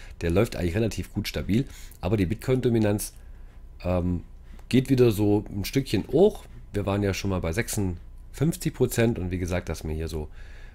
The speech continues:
äh, Kurven drin haben, ist völlig normal, weil wir einfach die Umschichtung haben. Genau. Also ihr wisst,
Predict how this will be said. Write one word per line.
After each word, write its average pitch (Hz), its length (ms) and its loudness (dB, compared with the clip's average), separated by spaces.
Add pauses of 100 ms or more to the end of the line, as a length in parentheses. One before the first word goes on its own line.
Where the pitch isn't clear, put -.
(160)
äh, 76 120 -4
Kurven 127 380 8
drin 110 200 4
haben, 104 100 4
ist 92 80 0
völlig 120 220 4
normal, 101 400 4
weil 98 180 2
wir 90 80 0
einfach 98 180 0
die 69 120 -6
Umschichtung - 540 -4
haben. - 200 -12 (680)
Genau. 80 260 -4 (1500)
Also 107 200 6
ihr 82 80 2
wisst, - 280 0